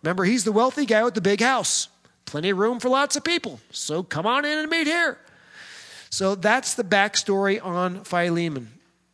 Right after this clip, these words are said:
But Onesimus, during that time, <laughs>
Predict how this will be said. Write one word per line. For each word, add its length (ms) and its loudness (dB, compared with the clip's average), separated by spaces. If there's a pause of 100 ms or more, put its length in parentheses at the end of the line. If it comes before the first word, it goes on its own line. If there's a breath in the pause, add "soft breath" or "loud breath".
(1300 soft breath)
But 120 2
Onesimus, 640 0
during 220 -4
that 180 -4
time, 300 -6 (1300 soft breath)
<laughs> 120 -12